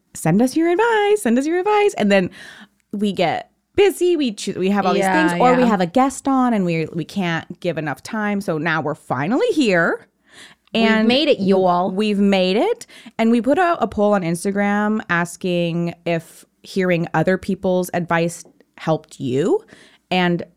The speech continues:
Speaker 1: everybody but one person said it did. So
Speaker 2: So if you're that one person, you can, uh, you can tune
Speaker 1: you
Speaker 2: out.
Speaker 1: can go ahead and tune out. But
Speaker 2: <laughs>
Speaker 1: everybody else, I think you might find some, some help in here somewhere.
Speaker 2: Yeah. And these are your fellow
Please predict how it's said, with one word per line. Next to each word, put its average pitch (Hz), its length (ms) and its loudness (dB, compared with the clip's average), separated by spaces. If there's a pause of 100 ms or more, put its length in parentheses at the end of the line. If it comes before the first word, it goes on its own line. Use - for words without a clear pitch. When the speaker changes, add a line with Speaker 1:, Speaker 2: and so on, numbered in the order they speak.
Speaker 1:
everybody 349 580 2
but 233 180 2
one 208 260 0
person 202 420 -4
said 156 260 -4
it 151 140 -4
did. - 280 -8 (720)
So 208 420 4
Speaker 2:
So 240 140 4
if 233 120 -2
you're 294 100 -2
that 330 120 2
one 294 120 -2
person, 330 340 -2
you 285 80 -2
can, 311 180 -6 (140)
uh, 240 60 2
you 240 200 0
can 370 140 -4
tune 392 200 -6
Speaker 1:
you 466 80 0
Speaker 2:
out. - 60 0
Speaker 1:
can 330 60 -2
go 320 120 0
ahead 359 140 2
and 339 80 0
tune 349 200 0
out. 330 260 0
But 208 240 2
Speaker 2:
<laughs> - 40 -10
Speaker 1:
everybody 311 460 2
else, 285 320 -2
I 226 120 6
think 254 240 4
you 262 80 0
might 247 220 2
find 233 260 0
some, 233 600 0 (100)
some 226 260 2
help 240 400 0
in 240 120 2
here 240 240 2
somewhere. 123 520 -4 (220)
Speaker 2:
Yeah. - 160 -2 (220)
And 269 140 -2
these 349 180 0
are 494 100 4
your 466 140 2
fellow 294 340 0